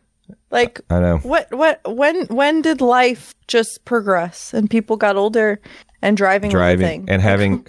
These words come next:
Speaker 1: <laughs>
Speaker 2: having, having her first accident and totaling a car. Yeah. Very scary as a parent. Very scary.
Speaker 1: Yeah, I'm, I can imagine, but I'm glad everyone's okay and everything. I mean,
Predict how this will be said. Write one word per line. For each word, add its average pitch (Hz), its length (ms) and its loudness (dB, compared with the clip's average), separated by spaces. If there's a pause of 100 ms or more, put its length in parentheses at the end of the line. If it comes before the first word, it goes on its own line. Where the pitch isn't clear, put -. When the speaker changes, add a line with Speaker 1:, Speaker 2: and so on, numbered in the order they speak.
Speaker 1:
<laughs> 311 120 2
Speaker 2:
having, 104 380 0 (100)
having 107 260 0
her 101 160 0
first 113 340 0
accident 90 580 0 (240)
and 92 140 0
totaling 98 440 2
a 92 60 2
car. 82 380 0
Yeah. 87 280 2 (480)
Very 175 260 4
scary 110 640 2 (240)
as 98 160 0
a 85 60 -2
parent. 82 580 -2 (320)
Very 104 260 2
scary. 67 480 -2
Speaker 1:
Yeah, 208 300 0
I'm, 202 400 -2
I - 160 -4
can 247 160 -4
imagine, 247 460 0
but 240 100 -2
I'm 214 80 0
glad 180 240 2
everyone's 226 420 0
okay 226 800 2
and 269 120 2
everything. 247 640 0
I 226 80 0
mean, 240 380 2